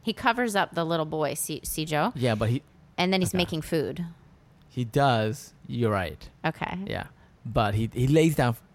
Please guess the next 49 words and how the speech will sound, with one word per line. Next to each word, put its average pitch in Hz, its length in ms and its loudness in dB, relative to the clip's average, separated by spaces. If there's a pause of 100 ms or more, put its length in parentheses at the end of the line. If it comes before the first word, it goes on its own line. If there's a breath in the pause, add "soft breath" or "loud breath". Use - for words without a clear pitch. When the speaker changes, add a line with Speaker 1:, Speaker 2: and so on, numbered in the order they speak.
(100)
Speaker 2:
next 165 260 4
Speaker 1:
Oh. - 40 -2
Speaker 2:
to 147 60 2
him 107 60 0
for 113 100 -4
a 113 40 -2
little 117 220 2
bit, 392 100 4
Speaker 1:
Okay. 165 180 2
Speaker 2:
and 127 180 2
then 113 240 2
it 107 120 -6
cuts, - 420 0
Speaker 1:
Okay, 185 240 -2
Speaker 2:
and - 100 -6
then - 80 -4
Speaker 1:
okay. 101 100 -4
Speaker 2:
he 104 100 -2
starts - 240 -14
making - 160 -14
Speaker 1:
Got 117 100 0
it, - 40 -4
Speaker 2:
food. - 60 -8
Speaker 1:
got 76 140 -6
it. 69 140 -8
Speaker 2:
Yeah, - 0 -
yeah. - 160 -14 (100)
Speaker 1:
So 214 200 0
he 240 160 -2
starts 262 300 -2
making 190 340 2
a 139 80 0
ton - 260 -2
of 156 80 -2
food, 123 320 -6
like 131 220 -4
ramen 185 480 2
and, 170 460 2
like, 139 140 -2
all 185 140 0
kinds 160 140 2
of 185 40 4
Speaker 2:
<laughs> - 20 4
Yeah. 175 60 2
Speaker 1:
hot - 280 2
food 180 640 2
and, 147 420 0
like, 135 400 -4
uh, 127 400 0